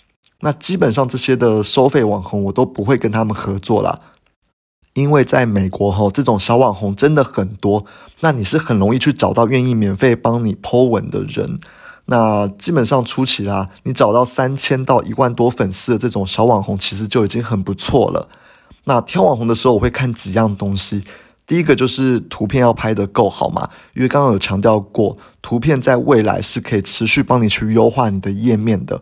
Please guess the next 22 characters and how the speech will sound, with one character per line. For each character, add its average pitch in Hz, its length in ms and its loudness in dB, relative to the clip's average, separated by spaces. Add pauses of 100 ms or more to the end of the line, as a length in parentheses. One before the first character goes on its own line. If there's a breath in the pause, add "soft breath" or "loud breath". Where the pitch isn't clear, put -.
(260 loud breath)
或 - 180 0
者 104 100 -4
是 101 80 -4
一 110 80 0
些， 107 300 2
做 107 240 0
一 101 40 2
些 107 60 0
行 101 240 -2
销 110 160 2
的 104 120 0
手 95 240 -4
法 92 280 -2
的。 - 200 -8 (500 soft breath)
那 113 140 -4
第 175 240 2
二 165 60 4
个 131 120 2
就 113 100 -2
是 117 200 -2
engagement 110 580 -2
rate， 113 220 0